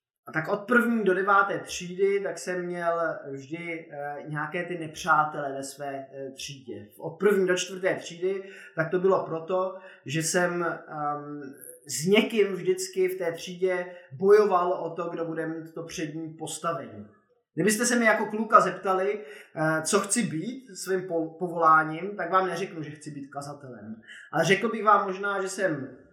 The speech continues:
eh, že chci být potápěčem, eh, nebo popelářem, anebo prezidentem.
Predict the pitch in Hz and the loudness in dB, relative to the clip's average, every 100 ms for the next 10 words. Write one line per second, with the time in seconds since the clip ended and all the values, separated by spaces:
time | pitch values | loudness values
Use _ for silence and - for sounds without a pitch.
0 | _ _ 151 151 196 214 202 - 151 151 | _ _ 0 0 0 -2 -2 -2 -6 6
1 | 196 196 208 202 220 202 202 202 208 - | 6 8 4 0 -2 -2 -2 -4 -8 -16
2 | - _ 147 151 170 175 - 170 170 208 | -20 _ -2 0 2 0 -2 -4 0 6
3 | 190 196 196 190 190 196 196 - - _ | 6 6 2 -2 -2 -6 -8 -14 -20 _
4 | 175 185 196 190 180 170 160 165 - 113 | 4 6 6 4 0 0 0 -4 -8 -14
5 | 110 104 | -14 -16